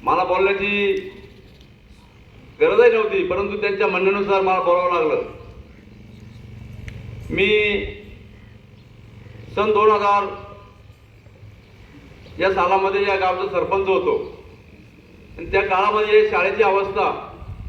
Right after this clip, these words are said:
अतिशय दुर्मिळ होती.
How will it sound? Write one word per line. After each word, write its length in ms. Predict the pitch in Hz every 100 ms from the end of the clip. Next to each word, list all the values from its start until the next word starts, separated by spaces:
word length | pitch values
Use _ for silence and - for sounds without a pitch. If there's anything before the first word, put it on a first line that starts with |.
| - - - - - - - - - -
अतिशय 380 | - - 247 220
दुर्मिळ 320 | 220 226 226
होती. 500 | 208 - - - -